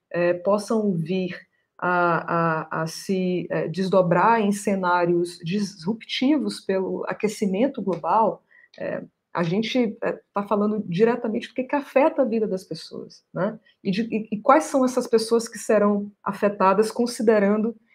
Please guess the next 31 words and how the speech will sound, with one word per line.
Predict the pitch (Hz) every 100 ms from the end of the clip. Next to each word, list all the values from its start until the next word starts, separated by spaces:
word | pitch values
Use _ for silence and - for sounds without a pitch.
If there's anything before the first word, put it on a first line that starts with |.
| _
essas | - 185 208 202
pré-condições | - 220 240 - 254 220 220 - 208 208 202
de | 196
desigualdades, | 190 196 196 190 170 180 180 170 160 165 - _ _
de | 165 208
vulnerabilidades, | 185 208 202 190 196 196 170 156 151 151 - - _
né? | 165 208 208 _ _ _ _
É, | 180 180 175
ao | 196
mesmo | 226 254 240 226
tempo, | - 247 277 269 180
o | -
que | - -
que |
eu | 262 254 - _
percebo? | 269 262 - 220 180 160 -
E | - 196
aí | 208
olhando | 226 208 226
pra | 226 233
uma | 220
agenda | 214 190 208 208
não | 214 277
de | 262
injustiça, | 285 277 285 - 214 202 - 165 _ _ _
mas | - 196
pra | 220
uma | 214 214
agenda | 202 175 214 247 202 - -
que, | - 214 208 202 196 -
é, | 180 175 175 175